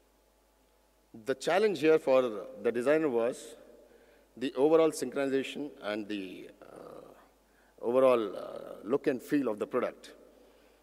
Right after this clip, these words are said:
If he keeps the height l-, higher, a female cannot touch the ground.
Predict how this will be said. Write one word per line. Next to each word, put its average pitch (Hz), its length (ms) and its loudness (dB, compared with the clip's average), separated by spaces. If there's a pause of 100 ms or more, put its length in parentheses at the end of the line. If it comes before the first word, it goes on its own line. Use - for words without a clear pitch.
(540)
If 170 200 4 (600)
he 139 140 0
keeps 143 320 0
the 123 100 -2
height 131 380 0
l-, 110 160 -4 (100)
higher, 151 320 2 (600)
a 104 80 -8
female 151 300 0
cannot 131 360 -4
touch 127 220 -2
the 113 80 -6
ground. 90 320 -6